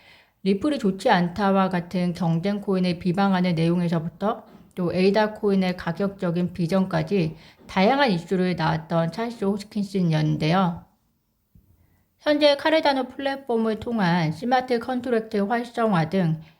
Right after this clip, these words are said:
에이다 가격의 희망 회로를 가득 실어서 에스엔에스 등에 소개를 하고 또 투자자들로 하여금 관심을 끄는 행동들, 특히 암호화폐 관련 창시자 중에서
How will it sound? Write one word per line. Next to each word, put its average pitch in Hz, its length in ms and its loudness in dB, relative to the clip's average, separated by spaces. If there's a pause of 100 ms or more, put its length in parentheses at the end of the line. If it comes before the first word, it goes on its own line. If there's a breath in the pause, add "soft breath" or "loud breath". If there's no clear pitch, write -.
(120)
에이다 226 320 4
가격의 185 600 -2
희망 247 340 -4
회로를 208 480 0
가득 185 360 -2
실어서 185 680 0 (280 loud breath)
에스엔에스 202 680 0
등에 180 260 2
소개를 196 360 0
하고 196 580 -2
또 165 260 -2
투자자들로 226 680 0
하여금 185 480 2
관심을 185 500 0
끄는 202 200 0
행동들, 220 640 -2 (460 soft breath)
특히 269 340 -2
암호화폐 247 520 2
관련 190 440 2
창시자 269 540 -4
중에서 165 680 -2